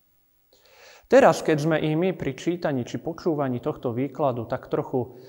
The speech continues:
prepadali do pocitu úzkosti, či pri tom spaľujúcom ohni obstojíme, či nebudeme zahambení, tak nás autor vedie k radosti.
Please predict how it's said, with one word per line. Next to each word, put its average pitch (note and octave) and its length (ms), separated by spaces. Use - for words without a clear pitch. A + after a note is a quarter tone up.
prepadali D#3 640
do B2+ 160
pocitu - 460
úzkosti, D3 840
či - 160
pri - 160
tom B2+ 400
spaľujúcom F3 1040
ohni E3+ 320
obstojíme, G#2 800
či - 160
nebudeme D3+ 540
zahambení, B2+ 960
tak C#3 160
nás C#3 320
autor D#3 640
vedie B2 320
k A2+ 80
radosti. F2+ 720